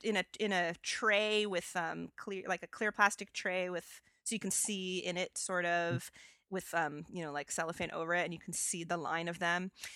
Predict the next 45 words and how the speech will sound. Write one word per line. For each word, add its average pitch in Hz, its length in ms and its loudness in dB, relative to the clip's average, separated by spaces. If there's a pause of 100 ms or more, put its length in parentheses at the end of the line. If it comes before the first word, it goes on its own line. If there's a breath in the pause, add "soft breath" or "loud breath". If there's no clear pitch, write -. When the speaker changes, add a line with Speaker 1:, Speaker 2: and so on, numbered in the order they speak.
(200 loud breath)
Speaker 1:
But 285 120 12
here's 466 240 12
the 480 140 10
thing. 175 340 2
They're 220 120 8
expensive. 403 680 2 (160)
Um, 180 520 8
and 208 100 2
they're 214 100 2
worth 240 260 4
it 311 120 0
for 269 140 6
a 254 60 6
splurge 185 420 4
if - 80 -8
you're 190 80 0
having, 180 360 4
you 180 60 -2
know, 165 100 2
a 165 40 2
fancy 170 300 -2
party 170 400 2
or 165 160 2
wanna 160 160 0
make 165 200 -2
a - 40 -6
really 160 180 0
nice 180 200 2
cheese - 240 -6
plate. 165 320 0
Uh, 185 160 0
but 202 100 2
you 226 60 0
c-, - 200 -14
the 226 100 4
only 403 160 6
place 269 420 6 (460 soft breath)
I've 247 220 12
seen 262 220 4
them 208 240 8
is 202 100 0
Whole 202 200 2
Foods. 175 680 0 (340 soft breath)
Um, 151 520 6 (600)
but - 580 10